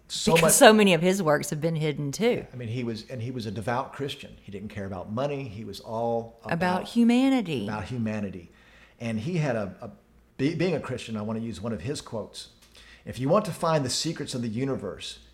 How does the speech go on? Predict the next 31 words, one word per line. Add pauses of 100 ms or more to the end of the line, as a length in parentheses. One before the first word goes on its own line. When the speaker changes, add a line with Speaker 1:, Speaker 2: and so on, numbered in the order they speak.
Speaker 1:
think
in
terms
of
energy, (180)
frequency,
and
vibration."
Speaker 2:
Mm-hmm. (260)
Speaker 1:
And
this
is
a
Christian
saying
this. (360)
So (160)
Speaker 2:
And
you
might
read
in
some
places
that
he
was
not.
Speaker 1:
Oh,
he
was,